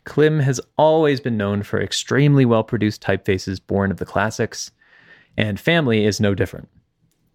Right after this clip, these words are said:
Klim's Family, another typeface with a remarkable name, by the way, honestly feels like it's always been out. Like, it's something that's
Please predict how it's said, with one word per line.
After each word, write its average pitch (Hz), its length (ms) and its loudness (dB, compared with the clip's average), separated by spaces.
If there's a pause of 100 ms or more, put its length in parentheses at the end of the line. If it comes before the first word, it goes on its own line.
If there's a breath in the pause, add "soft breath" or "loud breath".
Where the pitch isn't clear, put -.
(140)
Klim's 185 480 2
Family, 95 680 -2 (460 loud breath)
another 117 260 2
typeface 117 540 -2
with 117 180 -4
a 113 140 0
remarkable 104 420 0
name, 95 320 -2
by 95 140 -2
the 90 80 -4
way, 98 260 -2 (1500)
honestly 170 480 2
feels 135 380 0
like 117 140 2
it's - 180 -8 (280)
always 107 360 0
been 95 240 -2
out. 92 320 -8 (140)
Like, 92 300 -4 (320 soft breath)
it's 110 200 -4
something 127 460 0
that's 104 380 -2